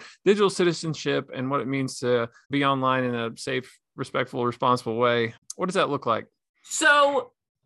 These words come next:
Speaker 2: I'm gonna put on my school board hat for a second too, because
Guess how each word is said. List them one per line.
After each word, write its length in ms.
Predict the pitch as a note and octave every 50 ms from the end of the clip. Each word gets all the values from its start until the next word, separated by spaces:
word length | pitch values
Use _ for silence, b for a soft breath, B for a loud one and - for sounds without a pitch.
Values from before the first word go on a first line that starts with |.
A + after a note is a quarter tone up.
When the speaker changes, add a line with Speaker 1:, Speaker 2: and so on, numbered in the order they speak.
| _ _ _ _ _ _
Speaker 2:
I'm 240 | A#3+ C4+ D4+ F4 G4+
gonna 320 | G4 G#4 F4+ E4 C4+ G#3+ - -
put 220 | - - F4+ C#4+
on 180 | C#4+ B3+ B3 B3
my 380 | A#3+ A#3+ A#3 A3 A3 A3 A3 G#3+
school 340 | G#3+ - - A#3 A3 G#3+
board 260 | F#3+ F3+ F#3 E3+ E3 -
hat 220 | - F3+ C#3 - - _
for 80 | -
a 60 | E3
second 340 | D#3+ - F3+ D#3+ - D#3+ D#3 - _
too, 300 | - - D4+ A3 F3 D#3+
because 400 | D#3+ F3+ F3+ G#3+ A#3 F#3+ F#3 F#3